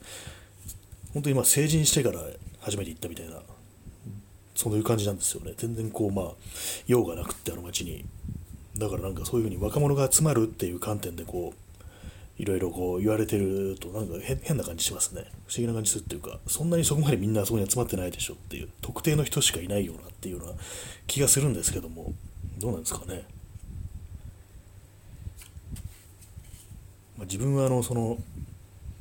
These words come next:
まあ、行かないですけども、行かなかったんです。もう下北とかにはこう、まあ、ただまあ中央線は結構出没してる、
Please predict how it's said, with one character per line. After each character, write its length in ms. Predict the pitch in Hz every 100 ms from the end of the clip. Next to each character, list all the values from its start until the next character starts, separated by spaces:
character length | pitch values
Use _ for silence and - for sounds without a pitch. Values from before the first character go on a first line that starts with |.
| -
ま 80 | 113
あ、 40 | 101
行 120 | 95
か 100 | 110
な 80 | 104
い 100 | 101 -
で 100 | -
す 60 | -
け 80 | -
ど 60 |
も、 200 | - - - - - - - - - - - - - - -
行 100 | 131
か 60 |
な 60 | 123
か 60 |
っ 20 | 120
た 80 |
ん 20 | -
で 60 |
す。 120 | -
も 60 | 117
う 60 | 101
下 160 | 104
北 180 | 101 113
と 80 | 104
か 80 | 85
に 100 | 80
は 140 | 69 -
こ 220 | 87 82
う、 20 | - - -
ま 80 |
あ、 0 |
た 100 | -
だ 60 | 127
ま 60 | -
あ 40 |
中 200 | - 180
央 120 | 185
線 240 | 165 160 156
は 140 | 139
結 140 | 131
構 120 | 113 92
出 220 | - 110
没 180 | 110 -
し 460 | - - - -
て 80 | 104
る、 220 | 98 -